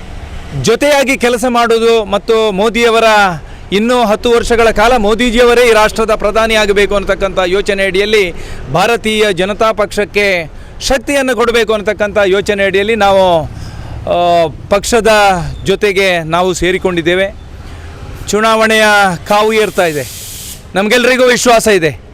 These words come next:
ಕಳೆದ ಐದು ವರ್ಷಗಳಲ್ಲಿ ಈ ಕ್ಷೇತ್ರದಲ್ಲಿ ಆಗಿರತಕ್ಕಂತಹ ಬದಲಾವಣೆಗಳು, ಸಂಸದರ ಆ ಕರ್ತವ್ಯದ ಮುಖಾಂತರ ಸಾಮಾಜಿಕ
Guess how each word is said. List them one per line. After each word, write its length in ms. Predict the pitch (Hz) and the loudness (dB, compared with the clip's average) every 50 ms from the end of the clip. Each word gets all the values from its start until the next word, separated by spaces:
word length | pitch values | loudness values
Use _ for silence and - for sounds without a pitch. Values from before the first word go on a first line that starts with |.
| - - - - - - - - - - - | -20 -20 -20 -20 -20 -20 -20 -20 -10 -4 -2
ಕಳೆದ 260 | 214 233 247 240 247 254 254 254 254 247 247 247 247 247 233 220 190 - - - - - - - - - - 196 | 0 2 2 2 2 2 2 4 4 4 4 2 2 2 0 -2 -4 -8 -14 -20 -18 -16 -16 -16 -12 -4 -2 0
ಐದು 240 | 220 269 247 269 277 269 269 262 262 247 220 - - - - - - 185 | 0 0 2 2 2 2 4 4 2 2 0 -2 -8 -14 -12 -6 0 2
ವರ್ಷಗಳಲ್ಲಿ 680 | 214 247 233 - 285 277 254 262 254 254 254 254 262 240 | 2 2 2 2 2 4 4 4 4 4 4 4 2 2
ಈ 40 | |
ಕ್ಷೇತ್ರದಲ್ಲಿ 1040 | 196 - - 254 262 262 262 254 240 254 254 254 254 254 254 247 247 240 226 220 - - - - - - - - - - - - - - - | 2 0 0 0 0 0 0 -2 0 0 0 0 2 2 2 2 2 2 0 -2 -4 -10 -14 -16 -14 -14 -14 -14 -14 -14 -14 -14 -12 -6 0
ಆಗಿರತಕ್ಕಂತಹ 840 | - 214 254 262 269 262 254 - 247 - 247 254 240 247 240 247 254 | 0 2 2 4 2 2 2 2 2 2 0 0 2 2 2 2 2
ಬದಲಾವಣೆಗಳು, 880 | 247 190 220 220 247 254 254 254 247 233 226 220 233 233 220 208 196 - - - - - - - - - - - - - - - - - | 2 2 2 2 4 4 4 4 2 2 2 2 2 2 2 0 -2 -6 -10 -14 -14 -14 -14 -12 -12 -12 -12 -10 -12 -12 -12 -10 -8 -4
ಸಂಸದರ 500 | - 226 240 254 - - 277 247 269 269 262 269 269 269 269 262 254 247 240 214 - - - - - - - - - - - - | -2 -2 -2 -2 0 0 2 2 2 4 4 4 4 4 4 4 4 4 2 0 -2 -8 -12 -12 -12 -12 -12 -12 -12 -8 -2 0
ಆ 100 | 190 220 | 0 0
ಕರ್ತವ್ಯದ 580 | 226 - 240 240 - - 285 285 285 285 262 269 | 2 0 0 0 0 0 0 0 2 0 2 0
ಮುಖಾಂತರ 760 | 254 247 233 196 240 254 247 214 254 254 262 254 247 240 233 220 | 0 0 0 0 2 2 2 2 2 4 4 4 4 4 4 2
ಸಾಮಾಜಿಕ 760 | - - - - - 214 233 240 247 247 247 220 240 202 | 0 -4 -6 -4 -2 0 0 2 0 0 0 0 -2 0